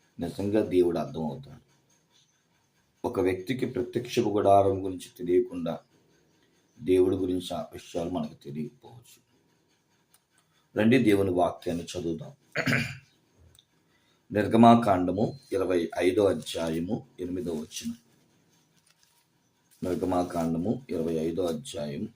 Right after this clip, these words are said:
ఎనిమిదో వచనం. "నేను వారిలో నివసించినట్లు వారు నాకు పరిశుద్ధ స్థలమును నిర్మించవలెను." ప్రియమైన దేవుని బిడ్డలారా,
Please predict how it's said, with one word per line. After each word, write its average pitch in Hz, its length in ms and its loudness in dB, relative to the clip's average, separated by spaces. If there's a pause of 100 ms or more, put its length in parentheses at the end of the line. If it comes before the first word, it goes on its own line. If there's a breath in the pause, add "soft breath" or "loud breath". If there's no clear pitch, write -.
ఎనిమిదో 82 300 -6
వచనం. 73 460 -14 (1600)
"నేను 139 680 6 (180)
వారిలో 113 760 10
నివసించినట్లు 92 1000 -4 (920)
వారు 101 320 10
నాకు 107 640 6 (100)
పరిశుద్ధ 98 520 0
స్థలమును 90 760 -2 (140)
నిర్మించవలెను." 80 840 -6 (3250)
ప్రియమైన 123 300 10
దేవుని 104 380 6
బిడ్డలారా, 90 720 0